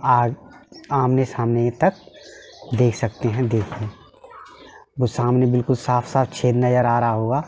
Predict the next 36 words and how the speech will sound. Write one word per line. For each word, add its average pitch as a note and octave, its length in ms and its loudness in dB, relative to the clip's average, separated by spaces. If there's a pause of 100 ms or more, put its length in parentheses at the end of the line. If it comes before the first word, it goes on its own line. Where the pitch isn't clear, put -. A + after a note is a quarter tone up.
(920)
तो A#2 340 0
ये A2+ 260 4
चीज़ C#3 240 4
है, D#3+ 200 2
अब C3+ 280 -2
पानी B2+ 260 4
इसमें B2 220 2
से B2 140 0
बिल्कुल A#2 260 2
सीधा B2+ 360 2
जाएगा। C3 380 4 (600)
अब A#2+ 160 0
हम A#2 240 0
इसका B2 480 0
जो A#2+ 120 2
direction A#2+ 520 2
है B2+ 200 -2 (500)
उसे A#2 220 2
भी B2 100 4
check B2+ 260 0
कर B2+ 120 2
लेंगे, B2 300 4
लेकिन - 680 -2
उससे B2+ 220 0
पहले B2 300 2
मैं B2+ 140 4
ये B2+ 160 6
parcel A#2+ 380 4
लगा A#2 280 4
देना A#2 280 2
चाहूँगा A2+ 380 2
इसके - 300 -2
ऊपर, D3 220 0 (600)
ताकि A#2+ 360 0
ये, C#3+ 120 6
अ, F#3+ 40 0